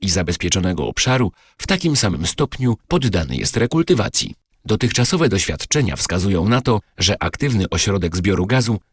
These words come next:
nie stanowi znaczącej ingerencji w krajobraz, ponieważ jego powierzchnia w zależności od wykonanej infrastruktury przemysłowej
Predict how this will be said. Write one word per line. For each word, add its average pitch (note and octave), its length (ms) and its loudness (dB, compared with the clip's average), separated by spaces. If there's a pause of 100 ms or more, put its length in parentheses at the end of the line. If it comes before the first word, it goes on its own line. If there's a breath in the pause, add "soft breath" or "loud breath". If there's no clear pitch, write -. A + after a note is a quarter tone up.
nie E3+ 160 4
stanowi G2+ 420 2
znaczącej F#2+ 580 0
ingerencji A2+ 480 4
w - 60 -2
krajobraz, C3 600 2 (100)
ponieważ G2 420 4
jego F#2+ 220 2
powierzchnia C#3 560 0
w A2 60 -2
zależności F2 720 0
od F#2 160 0
wykonanej G2 600 0
infrastruktury F#2 720 -2
przemysłowej G2+ 640 0